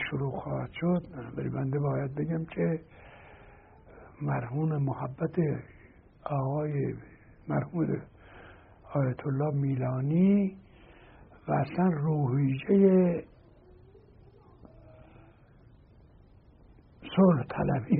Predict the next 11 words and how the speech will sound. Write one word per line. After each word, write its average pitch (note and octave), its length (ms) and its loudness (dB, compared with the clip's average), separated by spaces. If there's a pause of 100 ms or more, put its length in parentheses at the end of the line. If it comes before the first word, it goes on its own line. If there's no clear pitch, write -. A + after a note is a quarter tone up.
ایشون، A#3+ 400 4 (2250)
اصلاً C#3 420 -4 (880)
مخالفت D3+ 680 2
با C3+ 160 -2
هر C#3 180 0
نوع C#3 280 2
اغتشاش - 680 -4
هرج - 320 -4
و - 60 -4
مرج - 280 -4
ایشون - 400 -10